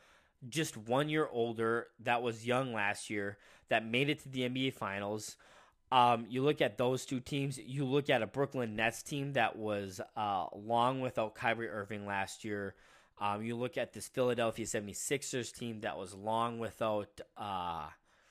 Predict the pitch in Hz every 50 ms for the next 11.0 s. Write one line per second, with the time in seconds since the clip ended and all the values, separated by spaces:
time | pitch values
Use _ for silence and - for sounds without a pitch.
0 | _ - - - _ _ _ _ _ _ _ _ - 135 135 139 131 117 104 -
1 | 131 127 123 113 - - - 127 123 131 127 123 120 120 117 117 107 - - -
2 | 123 123 120 123 - - 131 131 - 135 127 - - - - 135 131 131 135 143
3 | 147 147 139 131 139 139 143 143 135 139 117 95 - 135 135 135 123 123 123 -
4 | 117 110 110 113 120 131 127 - - 151 151 143 160 - - - - - 123 127
5 | 123 - _ - - - - - 185 160 - - - 117 127 120 107 107 98 -
6 | - 151 143 131 113 107 - - 120 120 117 104 - - 131 120 110 - 101 -
7 | - 117 107 101 95 92 92 92 - - 92 90 92 98 95 101 104 - - _
8 | - - - - - - _ _ _ - 117 120 113 107 101 131 156 123 - -
9 | 120 107 95 98 107 113 127 139 - - - - - 139 135 - 143 135 135 143
10 | 139 123 113 104 - - 123 139 175 170 - - - - - - 127 123 110